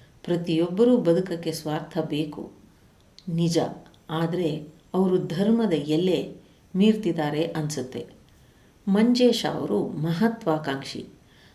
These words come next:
ಅವರಪ್ಪನ ಹಣದಲ್ಲಿ ಐಷಾರಾಮಿ ಜೀವನಕ್ಕೆ ಒಗ್ಗಿಕೊಂಡಿರುವ ಅವರಿಗೆ ವಾಸ್ತವದ ಅರಿವು ಮೂಡಿಸೋದು ಅತೀ ಕಠಿಣ. ಏನೇ ಆದ್ರೂ ಇಲ್ಲಿಯ ಸ್ಥಿತಿಗತಿ ಸುಧಾರಿಸದೆ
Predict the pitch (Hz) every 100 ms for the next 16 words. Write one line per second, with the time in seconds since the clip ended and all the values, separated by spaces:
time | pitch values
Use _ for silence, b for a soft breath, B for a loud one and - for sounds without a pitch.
0 | b 208 226 240 - 269 190 185 180 185
1 | 202 165 175 - 175 220 - 214 202 175
2 | 170 170 156 156 156 147 208 190 170 165
3 | 175 170 147 143 127 123 147 147 175 196
4 | 135 - B B B - 165 214 247 -
5 | 247 214 - 170 196 175 156 165 190 -
6 | 151 202 - 151 151 226 240 - - 156
7 | 143 - - b b b b b 147 156
8 | 180 190 196 185 190 220 190 - - B
9 | B - 190 180 175 165 - 196 208 180
10 | 170 180 180 - 165 170 175 165 - 180
11 | 156